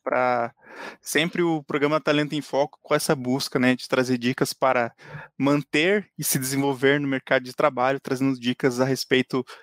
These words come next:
de empreendedorismo, trazer exemplos de inspiração, né? Exemplos de, é, de ações, ações voluntárias também, né? Porque é um, é um,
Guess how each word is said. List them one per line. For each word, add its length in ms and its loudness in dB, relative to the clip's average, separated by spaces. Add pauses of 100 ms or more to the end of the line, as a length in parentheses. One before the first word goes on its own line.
de 80 -2
empreendedorismo, 1400 0
trazer 240 2
exemplos 400 0
de 80 0
inspiração, 920 0 (460)
né? 420 0
Exemplos 560 -2
de, 420 0 (480)
é, 240 0
de 120 0
ações, 800 0
ações 380 0
voluntárias 800 -2
também, 400 -2
né? 140 -2
Porque 200 -4
é 40 4
um, 360 0
é 60 -2
um, 400 0